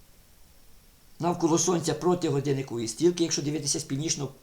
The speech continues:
полюса небесної сфери. І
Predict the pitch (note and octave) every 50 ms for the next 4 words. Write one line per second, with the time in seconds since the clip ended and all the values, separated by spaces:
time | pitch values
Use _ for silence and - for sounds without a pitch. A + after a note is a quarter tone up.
0 | - - - - - - - - - D#3+ D#3+ D#3 C#3 C#3+ - - C3 B2+ - -
1 | - - - - - - - - - - - - - - - - - - - -
2 | - - A2+ C3 D3 E3 E3 - C3 C3+ - - - D#3 D3+ C#3+ C3+ B2+ - -
3 | - - - - - - - - - - - - - - - - - - - -
4 | - - - - - - - - - - - - - - - - - - - -
5 | - - - - - - - - - - A#3+ A#3